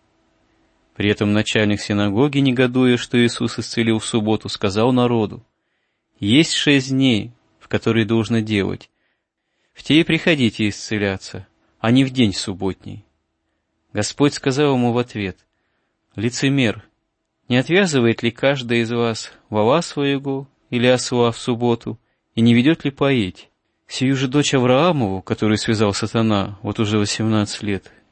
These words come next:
не надлежало ли освободить от уз сих в день субботний?» Действительно, если последователи буквы закона Моисеева были столь требовательны к формальной стороне ветхозаветных предписаний, то почему же сами они не во всем следуют тому,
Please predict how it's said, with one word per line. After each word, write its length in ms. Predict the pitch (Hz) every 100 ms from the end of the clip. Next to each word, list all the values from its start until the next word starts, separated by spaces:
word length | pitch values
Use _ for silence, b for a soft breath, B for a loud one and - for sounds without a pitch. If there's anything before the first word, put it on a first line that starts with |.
| _
не 120 | 113
надлежало 520 | 127 135 156 180 190 160
ли 140 | 143
освободить 640 | 127 - 131 139 143 147
от 160 | 123 -
уз 260 | 139 104 95
сих 400 | - 101 - _ _
в 80 | 107
день 220 | 113 110
субботний?» 640 | - 131 127 104 - 98 107 _ _ _ _ _ _ _ _ _ _ _ _ -
Действительно, 720 | 104 - 127 - 90 90 - _ -
если 260 | 143 -
последователи 640 | 143 139 - 147 143 127 131
буквы 380 | 123 135 131 123
закона 400 | 123 120 131 120
Моисеева 920 | 120 117 - 165 165 127 98 101 110 117
были 220 | 104 104
столь 260 | 101 113 104
требовательны 760 | - 120 101 98 92 101 98
к 60 | -
формальной 500 | 113 107 107 98 98
стороне 420 | - 104 107 104
ветхозаветных 680 | 98 - 101 104 98 - -
предписаний, 760 | 101 _ 113 - 104 92 85 _ _ _ _
то 100 | -
почему 360 | 117 117 143 151
же 100 | 143
сами 400 | - 185 185 151
они 180 | 147 143
не 140 | 135
во 160 | 135 135
всем 260 | - 135
следуют 460 | 127 139 127 127 123
тому, 400 | 120 120 143